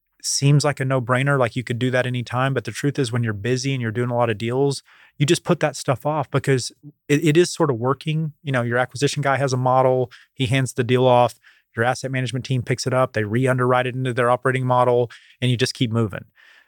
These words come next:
We streamlined that whole process. Now it's smooth all the way through. It's one, one process. The, the marketing team stepped in heavily on the, the property management onboarding and created an entire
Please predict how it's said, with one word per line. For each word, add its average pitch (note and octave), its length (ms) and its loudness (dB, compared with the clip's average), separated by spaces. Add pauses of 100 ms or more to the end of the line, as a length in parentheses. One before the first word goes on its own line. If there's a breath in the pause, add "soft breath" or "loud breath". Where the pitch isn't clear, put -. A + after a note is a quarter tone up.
(260 soft breath)
We C3+ 100 2
streamlined C3 480 0
that A#2+ 100 0
whole A2 120 0
process. A2 560 -2
Now A#2+ 180 2
it's - 240 -4 (160)
smooth C3 760 2
all B2 140 2
the A#2+ 60 0
way A#2 140 0
through. A2 240 -4
It's - 200 -8
one, A#2 260 0 (140)
one B2+ 220 -2
process. - 560 -2 (480 loud breath)
The, C#3 140 -8
the B2+ 160 -2
marketing C3 360 0
team B2 380 -2
stepped - 340 -4
in A#2+ 80 -4
heavily B2+ 480 0
on A#2+ 140 0
the, A#2 360 0
the A#2+ 140 -6
property B2+ 340 -2
management B2 560 -2 (400 loud breath)
onboarding C3 680 2 (200 loud breath)
and B2+ 140 0
created B2 320 0
an A#2 80 0
entire A#2+ 640 -2